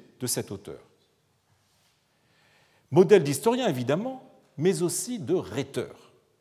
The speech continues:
à la fois pour les discours qui ponctuent son œuvre et pour sa prose en général.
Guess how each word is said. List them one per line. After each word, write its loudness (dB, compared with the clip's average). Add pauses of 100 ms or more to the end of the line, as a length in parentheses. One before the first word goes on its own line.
(140)
à -6
la 0
fois -4
pour -2
les -2
discours -6
qui -14
ponctuent -12
son -12
œuvre -10 (280)
et -2
pour -8
sa -6
prose -2 (420)
en 0
général. -8